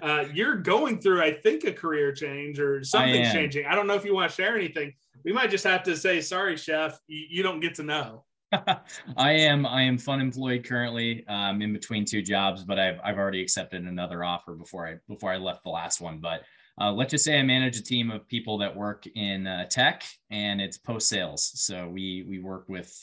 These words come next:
Speaker 2: you know, supporting and selling into existing customer bases.
Speaker 1: There you go. Uh,
Speaker 2: Great.
Speaker 1: S L Keck getting in here.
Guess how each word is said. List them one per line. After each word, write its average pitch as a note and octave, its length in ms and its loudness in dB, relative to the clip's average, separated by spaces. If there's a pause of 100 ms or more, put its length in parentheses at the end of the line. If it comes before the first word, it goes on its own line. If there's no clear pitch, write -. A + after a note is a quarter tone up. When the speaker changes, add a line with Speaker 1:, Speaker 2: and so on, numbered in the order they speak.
(220)
Speaker 2:
you F#2 100 -10
know, D#2 300 -12 (840)
supporting A#2+ 680 2
and G2 300 0 (120)
selling G#2+ 420 2
into G2 520 -4
existing F#2 500 -6
customer - 420 -12
bases. - 500 -16 (300)
Speaker 1:
There C3+ 240 2
you D#3 160 4
go. E3 440 -2 (320)
Uh, - 80 -4
Speaker 2:
Great. G3 200 -2
Speaker 1:
S D4+ 200 0
L G3 200 0
Keck A3 460 0 (120)
getting F3+ 340 0
in G3 240 -4
here. D3+ 360 0